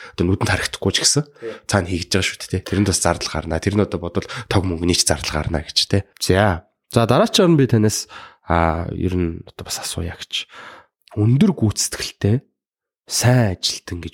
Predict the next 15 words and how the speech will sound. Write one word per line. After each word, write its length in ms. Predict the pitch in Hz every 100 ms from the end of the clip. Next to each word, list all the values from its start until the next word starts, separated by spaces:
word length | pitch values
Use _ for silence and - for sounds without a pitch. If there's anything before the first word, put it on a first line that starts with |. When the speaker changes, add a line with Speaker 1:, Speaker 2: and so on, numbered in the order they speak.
| -
Speaker 1:
ер 60 | 82
нь 80 | 78
ямар 240 | 82 80
хүнийг 240 | - -
хэлээд 240 | - - -
байгаа 220 | - _ -
юм? 0 |
Өндөр 260 | 92 104 107
гүйцэтгэлтэй 460 | 87 - - - 151
Speaker 2:
Өндөр 200 | 180 190
Speaker 1:
сайн 100 | 180
Speaker 2:
гүйцэтгэлтэй 720 | 165 - - - - 170 160 147 131 104
сайн 300 | - - 190 170
ажилтан. 460 | 147 - - 139 135 120 117 95 - -
Speaker 1:
Аха. 400 | - 78 - 78